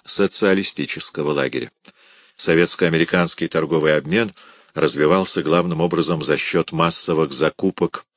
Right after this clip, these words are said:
Советским Союзом зерна. Несмотря на многочисленные плюсы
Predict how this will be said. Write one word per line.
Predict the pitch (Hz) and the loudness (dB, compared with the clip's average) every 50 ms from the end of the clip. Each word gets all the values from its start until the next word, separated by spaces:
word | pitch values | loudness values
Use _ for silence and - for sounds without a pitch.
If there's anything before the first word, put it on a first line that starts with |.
| - _ _ | -20 _ _
Советским | - - - 76 71 78 80 - - - 85 76 | -8 -2 0 2 2 2 0 0 -4 -6 -6 -6
Союзом | - - 80 73 76 82 73 80 80 76 | -4 -2 -2 -2 -2 -2 -2 -2 -4 -4
зерна. | 67 85 85 - 87 82 78 65 60 - _ _ _ _ _ _ _ _ _ _ _ _ _ _ _ _ _ - _ - - _ _ - - - - - - - _ | 0 2 2 2 2 -2 -4 -4 -6 -10 _ _ _ _ _ _ _ _ _ _ _ _ _ _ _ _ _ -20 _ -20 -20 _ _ -20 -20 -20 -20 -20 -20 -14 _
Несмотря | 98 98 95 - 107 107 - - 139 156 151 147 | -4 -4 -2 0 0 0 2 4 4 4 4 4
на | 131 113 | 4 2
многочисленные | 104 101 101 90 101 - - 143 131 - 110 104 92 90 85 80 78 - _ _ _ _ _ _ _ _ _ | 2 2 4 4 4 4 4 2 0 2 0 0 2 4 4 4 4 2 _ _ _ _ _ _ _ _ _
плюсы | - 98 92 90 90 - - - 98 98 | 2 4 4 4 4 2 -2 -4 -4 -4